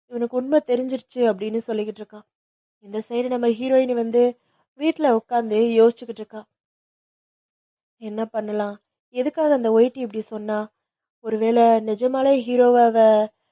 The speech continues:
கல்யாணம் பண்ணிக்க போறாளா?" அப்படின்னு யோசிச்சுக்கிட்டு இருக்கும்போதே, இந்த சைடு ஹீரோ இவனுக்கு கால், இவளுக்கு கால் பண்றான்.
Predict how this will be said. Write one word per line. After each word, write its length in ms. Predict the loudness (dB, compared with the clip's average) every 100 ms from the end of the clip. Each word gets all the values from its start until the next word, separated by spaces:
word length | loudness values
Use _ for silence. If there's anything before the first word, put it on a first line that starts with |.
| _ -4
கல்யாணம் 320 | 0 0 0
பண்ணிக்க 260 | -4 -4 -6
போறாளா?" 400 | -4 -2 0 0
அப்படின்னு 360 | -2 -4 -8 0
யோசிச்சுக்கிட்டு 480 | 2 2 -4 -14 -14
இருக்கும்போதே, 480 | -18 -12 -10 -8 -10 _ _ _ _ _ -4
இந்த 140 | -2
சைடு 320 | 0 0 -2 -4
ஹீரோ 380 | -4 -2 2 2 0
இவனுக்கு 360 | -4 -6 -10
கால், 260 | -4 -2 -2
இவளுக்கு 340 | -2 -4 -6 -6
கால் 280 | -4 -4
பண்றான். 320 | -10 -14 -16